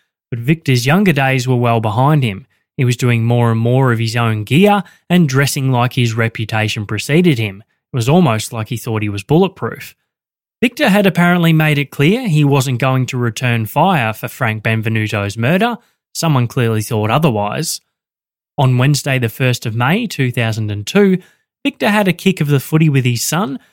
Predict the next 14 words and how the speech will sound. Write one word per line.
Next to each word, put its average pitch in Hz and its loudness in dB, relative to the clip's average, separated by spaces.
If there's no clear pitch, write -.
before 147 2
leaving 135 2
his 120 -2
wife 120 -2
Wendy 127 0
and 117 -2
daughter 117 0
Katie 175 2
to - -6
go 135 2
and 120 -2
meet 135 0
a 147 0
bloke. 135 -2